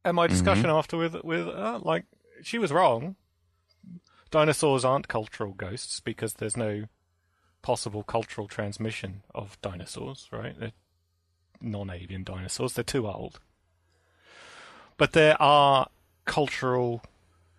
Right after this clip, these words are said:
Speaker 1: ghosts of animals that have been passed on. The, the animal's extinct, but it's still in the culture, right?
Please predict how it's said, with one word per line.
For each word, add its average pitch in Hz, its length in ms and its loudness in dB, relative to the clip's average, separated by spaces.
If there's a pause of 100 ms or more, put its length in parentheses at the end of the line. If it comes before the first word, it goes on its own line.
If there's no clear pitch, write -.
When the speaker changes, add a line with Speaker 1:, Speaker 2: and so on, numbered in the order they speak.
(240)
Speaker 1:
ghosts 127 380 4
of 117 100 2
animals 110 480 2
that 113 120 2
have 110 180 2
been 104 160 0
passed 104 300 0
on. 104 120 2
The, 107 160 2
the 117 120 2
animal's 104 300 2
extinct, 135 520 2 (120)
but 117 140 4
it's - 120 -2
still 113 360 2
in 110 200 4
the 101 60 4
culture, - 460 0 (140)
right? 113 240 0